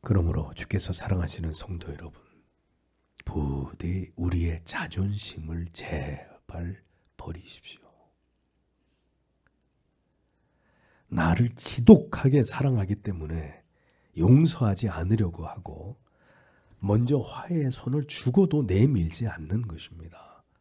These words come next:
예? 나를 지독하게 사랑하기 때문에.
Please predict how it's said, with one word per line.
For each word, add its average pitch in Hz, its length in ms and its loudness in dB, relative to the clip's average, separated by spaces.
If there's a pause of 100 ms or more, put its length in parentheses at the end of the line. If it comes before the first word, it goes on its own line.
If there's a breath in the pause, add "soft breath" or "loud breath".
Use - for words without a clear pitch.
(340)
예? 117 100 -8 (840)
나를 95 440 2 (140)
지독하게 - 720 6
사랑하기 117 480 -4
때문에. 90 360 -16